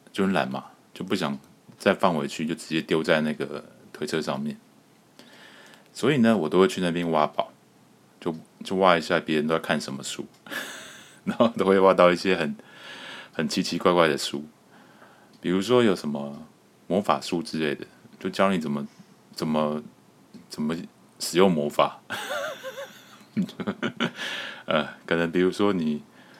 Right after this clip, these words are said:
半夜十二点啊，你就点个蜡烛之类的，然后画个魔法阵，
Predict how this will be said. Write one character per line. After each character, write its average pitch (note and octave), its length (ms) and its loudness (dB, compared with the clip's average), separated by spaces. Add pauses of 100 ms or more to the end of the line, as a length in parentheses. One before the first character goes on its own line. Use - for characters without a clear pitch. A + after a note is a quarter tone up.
(460)
半 A#2 160 6
夜 A#2 100 6
十 F2 160 2
二 F#2 80 6
点 E2+ 240 0
啊， - 140 -18 (440)
你 D#2 80 -8
就 D#2 440 0 (100)
点 D2+ 140 -8
个 D#2+ 80 -2
蜡 F2 180 8
烛 D2+ 200 -6
之 D2+ 180 -4
类 C#2+ 80 -2
的， C2+ 120 -8 (100)
然 D#2 120 -4
后 - 60 -16
画 G2 140 4
个 E2 60 2
魔 D#2 180 -2
法 D2+ 220 -2
阵， C#2+ 220 -8